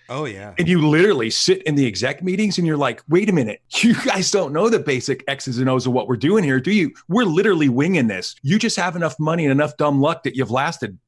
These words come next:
Speaker 2: three decades
Speaker 1: Right,
Speaker 2: or
Speaker 1: right,
Speaker 2: five
Speaker 1: exactly.
Speaker 2: decades or whatever." And it's like, "Oh my gosh,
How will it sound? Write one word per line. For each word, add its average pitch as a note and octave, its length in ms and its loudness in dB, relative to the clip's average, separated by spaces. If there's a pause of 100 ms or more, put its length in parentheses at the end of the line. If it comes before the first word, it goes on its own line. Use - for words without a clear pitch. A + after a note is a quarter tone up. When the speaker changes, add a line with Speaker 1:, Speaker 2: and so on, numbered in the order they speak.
(140)
Speaker 2:
three A#2+ 180 -4
decades G#2 320 -6
Speaker 1:
Right, G#2+ 300 -12
Speaker 2:
or A2 80 -4
Speaker 1:
right, C#3 220 -10
Speaker 2:
five C3+ 220 -2
Speaker 1:
exactly. D3+ 120 -2
Speaker 2:
decades C3 280 -2
or C3 80 -2
whatever." D3+ 380 0
And C3 100 0
it's - 140 -4
like, C#3+ 200 -4
"Oh F3+ 180 0
my B2+ 160 -2
gosh, C#3 280 -6